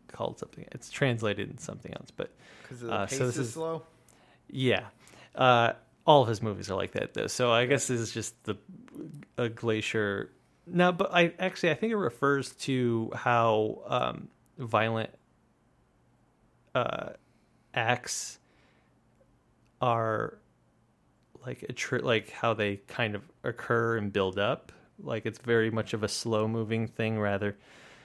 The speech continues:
Speaker 1: than, like, it just happens.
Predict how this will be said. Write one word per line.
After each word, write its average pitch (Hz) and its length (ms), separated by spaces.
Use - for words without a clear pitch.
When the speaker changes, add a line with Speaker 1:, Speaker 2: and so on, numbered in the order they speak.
Speaker 1:
than, 104 360
like, 92 460
it 101 140
just 98 240
happens. 139 600